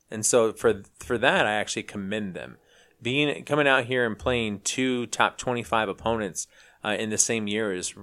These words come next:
really hard to find these days inside of Power Five schools. And so the fact that they're able to do that right now, that's really exciting. And so it's really exciting to see.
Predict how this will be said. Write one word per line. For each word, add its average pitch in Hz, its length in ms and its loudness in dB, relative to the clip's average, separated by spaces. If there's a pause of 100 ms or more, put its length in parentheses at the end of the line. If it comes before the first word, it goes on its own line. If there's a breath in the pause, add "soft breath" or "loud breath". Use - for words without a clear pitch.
(240)
really 131 400 4
hard 117 280 6
to 107 80 -4
find 110 400 -2
these 117 240 -4
days 123 440 4 (140)
inside 117 720 4
of 104 220 -2
Power 107 340 4
Five 104 340 2
schools. 113 600 0 (440 soft breath)
And 107 120 0
so 120 120 6
the 113 80 4
fact 120 300 2
that 104 140 -6
they're 117 100 4
able 110 240 2
to 104 100 0
do 104 200 -4
that 98 240 2
right 87 200 -2
now, 101 440 -2 (360 soft breath)
that's - 280 -4
really 117 300 4
exciting. 95 680 -2
And 101 180 -8
so 104 200 0
it's - 200 -4 (140)
really 120 240 4
exciting 110 380 4
to 101 100 -2
see. 117 420 -2